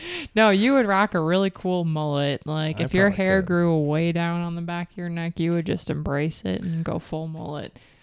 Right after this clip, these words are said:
Speaker 2: If I keep working from home, maybe I will.
Speaker 1: That would be fun. Mullet? Like, have a mullet?
Speaker 2: If I had, yeah,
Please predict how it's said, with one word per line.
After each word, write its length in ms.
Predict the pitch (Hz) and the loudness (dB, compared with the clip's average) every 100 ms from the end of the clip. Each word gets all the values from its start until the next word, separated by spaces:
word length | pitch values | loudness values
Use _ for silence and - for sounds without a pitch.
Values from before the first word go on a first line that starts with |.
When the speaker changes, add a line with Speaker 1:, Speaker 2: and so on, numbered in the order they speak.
| _ | _
Speaker 2:
If 180 | 110 104 | -6 -4
I 120 | 123 | -4
keep 280 | 151 170 151 | -2 -4 0
working 340 | 143 139 131 110 | 0 0 -4 -4
from 200 | 107 101 | -4 -2
home, 300 | 123 135 107 | -2 -2 -2
maybe 300 | 104 110 113 | -4 -2 0
I 140 | 110 | 0
will. 360 | 110 127 107 - - - _ _ _ - - - - | 0 0 -2 -4 -14 -20 _ _ _ -20 -20 -20 -4
Speaker 1:
That 140 | 196 | -2
would 140 | 262 - | -2 -2
be 100 | 320 | -4
fun. 640 | - - - 285 226 180 - - _ _ _ - _ | -6 -14 -12 -10 -8 -8 -12 -20 _ _ _ -20 _
Mullet? 560 | 196 185 190 240 285 - _ _ _ _ _ | -8 -6 -6 -6 -8 -10 _ _ _ _ _
Like, 120 | 208 | -14
have 140 | - 196 | -10 -4
a 80 | 196 | -2
mullet? 560 | 180 190 254 285 302 _ _ _ _ _ _ _ _ _ - | 0 0 -2 -4 -10 _ _ _ _ _ _ _ _ _ -6
Speaker 2:
If 200 | 104 - | -6 0
I 100 | 107 | 0
had, 480 | 107 113 117 120 117 - | 2 2 0 -2 -12 -8
yeah, 260 | 120 139 | -2 -2